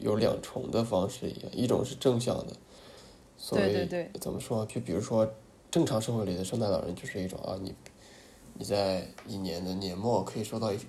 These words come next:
Speaker 1: 一份礼物。反过来有那种纠错式的教育，就是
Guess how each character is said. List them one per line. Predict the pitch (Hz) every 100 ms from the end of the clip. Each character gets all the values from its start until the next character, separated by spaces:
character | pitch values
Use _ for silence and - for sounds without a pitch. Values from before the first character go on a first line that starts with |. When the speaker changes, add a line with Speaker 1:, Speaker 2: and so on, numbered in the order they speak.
| -
Speaker 1:
一 | -
份 | 123 113
礼 | -
物。 | - - 85 - - - - - - - - - - - -
反 | 120 117
过 | 131
来 | 127
有 | 123 107
那 | 117
种 | 117 110
纠 | - 143
错 | 143 127
式 | 120 120
的 | 104 101 101 -
教 | - 107 98
育， | - -
就 | -
是 | - 104 101